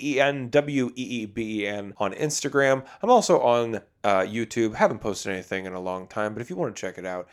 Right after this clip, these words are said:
it's spelled Steven just the same way. And our good co-host Alex will be back here, uh, very soon,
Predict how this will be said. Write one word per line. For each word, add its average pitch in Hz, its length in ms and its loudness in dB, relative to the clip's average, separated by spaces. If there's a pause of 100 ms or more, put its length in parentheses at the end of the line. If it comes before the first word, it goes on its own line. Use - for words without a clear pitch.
(160)
it's - 180 -4
spelled 98 440 -2
Steven 90 420 -8
just 90 220 -12
the - 80 -14
same 95 320 -8
way. 95 320 -6
And 175 260 4
our 131 180 6
good 131 260 -2
co-host 123 440 0
Alex 113 380 0
will 104 100 -6
be 107 160 -4
back 101 400 -2
here, 107 460 -2 (300)
uh, 92 260 0
very 101 420 0
soon, 110 640 -4